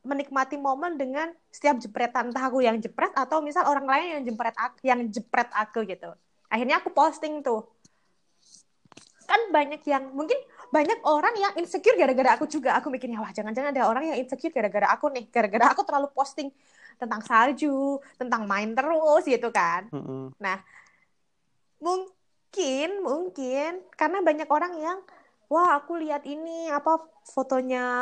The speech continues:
Speaker 1: eh, Kak Halida jadi pengen ke Jepang nih, oh, bikin iri." Entah itu beneran <laughs> omong bikin iri atau enggak. Kadang aku nggak mikir itu awalnya, Mas.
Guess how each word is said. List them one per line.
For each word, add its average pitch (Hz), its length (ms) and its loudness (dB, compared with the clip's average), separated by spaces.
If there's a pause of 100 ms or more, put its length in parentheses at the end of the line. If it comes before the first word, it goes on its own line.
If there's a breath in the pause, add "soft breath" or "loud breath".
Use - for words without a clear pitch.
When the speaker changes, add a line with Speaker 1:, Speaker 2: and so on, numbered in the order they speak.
(180)
Speaker 1:
eh, 240 320 0
Kak 226 200 4
Halida 240 360 0
jadi 262 320 -6
pengen 254 300 -4
ke 269 100 4
Jepang 285 320 -2
nih, 311 160 -4
oh, 359 560 2
bikin 320 240 0
iri." 330 560 0
Entah 302 160 4
itu 294 160 4
beneran 311 480 6
<laughs> 285 40 8
omong 339 280 2
bikin 294 240 2
iri 262 240 -2
atau 269 240 0
enggak. - 160 -4
Kadang 381 240 0
aku 494 100 0
nggak 311 140 2
mikir 339 240 -4
itu 392 160 -8
awalnya, 285 400 -2
Mas. 277 200 -16